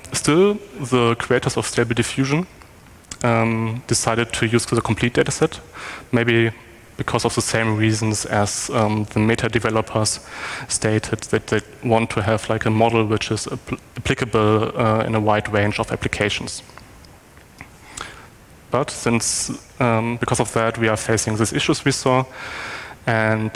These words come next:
next I will show you how we can efficiently avoid these issues. So one step we can do is filtering data. As I just explained, maybe this is not the way we should go, um,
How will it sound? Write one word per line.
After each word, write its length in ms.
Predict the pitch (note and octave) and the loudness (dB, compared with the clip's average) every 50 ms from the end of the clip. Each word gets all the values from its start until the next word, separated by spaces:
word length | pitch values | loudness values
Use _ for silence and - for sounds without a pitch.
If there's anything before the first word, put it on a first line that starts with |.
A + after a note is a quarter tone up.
| - - | -2 0
next 420 | C#3+ A#2+ C#3+ - - - - - - | 0 0 0 0 -4 -6 -6 -6 -4
I 160 | - C3 B2 A#2 | 0 2 2 4
will 160 | A2+ A#2 A2 | 4 2 2
show 300 | - - - A#2 A2+ A2+ | 0 0 2 2 4 4
you 180 | A2+ A2+ A2 | 4 2 2
how 140 | G#2 G2+ G#2+ | 2 2 0
we 100 | G#2 A2 | 0 0
can 200 | G#2+ - - A2+ | -2 -2 -2 -2
efficiently 720 | A2+ - - A#2+ - - A#2 G#2+ - - A2+ A2+ A2 A2+ | -2 0 0 0 2 2 0 0 -2 0 0 0 2 0
avoid 420 | - B2 G#2+ F#2+ G#2+ G2+ - - - | 0 -2 0 2 2 2 0 0 -4
these 160 | - B2 - - | -6 -6 -4 -4
issues. 460 | - B2 - - C3 B2+ - - - - - - - - - - - - - - - - - - - - - - - - - - - - - - - - - - - - - - - - - - - - - - - - - - - - - - - - - - - - - - | -4 -4 -4 -4 -6 -6 -8 -10 -12 -14 -18 -20 -20 -20 -20 -20 -20 -20 -20 -20 -20 -20 -20 -20 -20 -20 -20 -20 -20 -20 -20 -20 -20 -20 -20 -20 -20 -20 -20 -20 -20 -20 -20 -20 -20 -20 -20 -20 -20 -20 -20 -20 -20 -20 -20 -20 -20 -20 -20 -20 -18 -18 -18 -18 -18 -20 -18 -6
So 120 | - - | 0 0
one 220 | B2 A2+ C3 D#3 E3 | 2 4 4 2 2
step 300 | - - D3+ C#3 - - | 2 0 0 0 0 -2
we 80 | C3+ | -4
can 160 | - - A#2+ A2+ | -2 0 0 2
do 160 | A#2+ A2+ A2+ | 4 4 2
is 120 | G#2+ - | 2 0
filtering 420 | - - C#3 C#3 C#3 C#3 C3+ C3+ C3+ | -2 0 0 2 4 4 4 4 4
data. 340 | C3+ C3 C#3 - E3 E3+ E3+ - - - - - - - - - - | 2 2 2 2 -2 -4 -4 -6 -14 -20 -20 -20 -20 -20 -20 -8 -4
As 200 | - B2 - - | -4 -2 0 0
I 220 | G#2+ G#2 G#2+ G#2+ - - - - - | -2 -2 -2 -4 -6 -10 -10 -4 -4
just 160 | A#2 - - | -2 -2 -2
explained, 520 | A2+ - - - - A2+ A2+ A#2 - - | -4 -4 -2 0 2 2 2 2 -2 -2
maybe 220 | - A#2+ A#2 G#2+ A#2 | -2 0 0 2 2
this 220 | A2 A2 G2+ - | 0 -2 -2 -4
is 100 | - - | -4 -2
not 140 | A#2+ A2+ - - - | 0 0 -2 -2 0
the 240 | - A2 A2+ A2+ A2 - - - - - - - - - - | 0 2 2 0 -2 -6 -12 -14 -12 -12 -12 -12 -12 -4 0
way 100 | B2+ A#2+ | 2 2
we 100 | A2+ B2 | 2 2
should 240 | D3+ - - G3+ - - | 2 2 2 0 2 2
go, 340 | E3 D#3 D3+ D3+ D#3 D3 - | 2 4 4 4 4 2 2
um, 520 | C3 B2 A#2 A#2+ A#2+ A#2+ B2 B2 B2 A#2+ | 2 2 2 2 2 2 0 -2 -4 -6